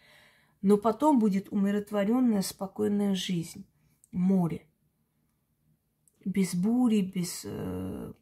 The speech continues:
потрясения. То есть ты должна сначала эти булыжники преодолеть, потом. И Индия. Индия всегда была испокон веков символ богатства, славы. Все, э, континенты, которые от-, открывались,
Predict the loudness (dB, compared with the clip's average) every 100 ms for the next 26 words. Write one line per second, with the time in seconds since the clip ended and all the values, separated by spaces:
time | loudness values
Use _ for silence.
0 | -18 -14 -10 -8 -6 -2 2 4 4 2
1 | -4 -8 -10 -8 -6 -2 -2 -2 -4 -6
2 | -8 -2 0 0 -4 -10 -12 -8 -8 -2
3 | 0 0 0 -4 -6 -10 -12 -8 -6 -4
4 | -2 -2 -2 -6 -12 -6 -4 -4 -10 _
5 | _ _ _ _ _ _ -6 -4 2 6
6 | 6 4 -2 -4 -2 0 2 0 -2 -10
7 | -4 -4 -4 -6 -8 -10 -14 -6 -4 -4
8 | -4 -6 -6 _ _ -20 -20 _ _ _
9 | _ _ _ -12 -2 0 0 -2 -8 -6
10 | 0 0 0 -4 -8 -8 -8 _ -20 -20
11 | -12 -6 0 4 4 4 2 -2 -6 -20
12 | -20 _ -8 4 6 6 2 -6 -4 -2
13 | -2 -4 -6 -14 -20 -6 -4 0 2 2
14 | 2 -2 -6 -6 -4 -4 -6 -12 -12 -6
15 | -2 0 0 -2 -6